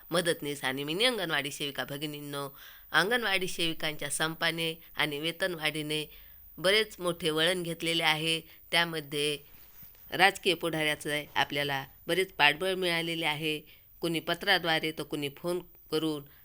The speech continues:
अंगणवाडी सेविकांना वेतनवाढ करून अंगणवाडीची सेवा सुरळीत चालू करण्याचे विनंतीपत्र पाठवत आहेत.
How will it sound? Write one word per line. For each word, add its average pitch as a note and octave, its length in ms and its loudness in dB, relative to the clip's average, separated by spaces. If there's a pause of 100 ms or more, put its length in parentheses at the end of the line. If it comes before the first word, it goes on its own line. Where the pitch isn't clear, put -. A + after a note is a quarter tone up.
(100)
अंगणवाडी F3+ 540 0
सेविकांना D3 680 2
वेतनवाढ D#3+ 680 0
करून D3+ 400 -6 (260)
अंगणवाडीची E3 680 -2
सेवा D3 320 -2
सुरळीत F3+ 360 -2
चालू D3+ 280 -2
करण्याचे C#3 560 -4
विनंतीपत्र C#3 640 -6
पाठवत C3 420 -2
आहेत. E3 360 0